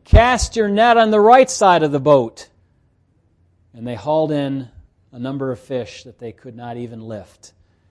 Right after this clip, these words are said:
Or in the end of the Gospels, when they caught the fish again and found them a hundred and fifty-three. That,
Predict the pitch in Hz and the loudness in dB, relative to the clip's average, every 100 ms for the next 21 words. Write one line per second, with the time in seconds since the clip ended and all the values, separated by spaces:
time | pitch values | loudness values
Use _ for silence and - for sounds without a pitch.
0 | _ _ _ 156 127 139 143 139 135 - | _ _ _ -8 -4 0 0 -2 -6 -10
1 | 123 120 123 139 139 120 123 117 123 127 | -8 -4 -4 -4 -4 -6 -8 -6 -4 -4
2 | - 131 120 113 - 117 107 107 107 98 | -6 -6 -6 -8 -12 -14 -12 -12 -12 -14
3 | _ _ _ _ _ _ - 135 139 120 | _ _ _ _ _ _ -12 -10 -10 -14
4 | 139 135 139 113 123 123 110 98 127 120 | -12 -12 -14 -18 -16 -16 -18 -20 -16 -14
5 | 120 120 113 117 123 123 120 117 _ - | -14 -14 -16 -16 -14 -14 -16 -18 _ -20
6 | 120 _ 113 - 135 120 98 90 _ - | -20 _ -18 -16 -16 -18 -20 -20 _ -20
7 | _ _ _ _ _ _ _ _ _ _ | _ _ _ _ _ _ _ _ _ _
8 | _ _ _ 117 120 - | _ _ _ -16 -16 -16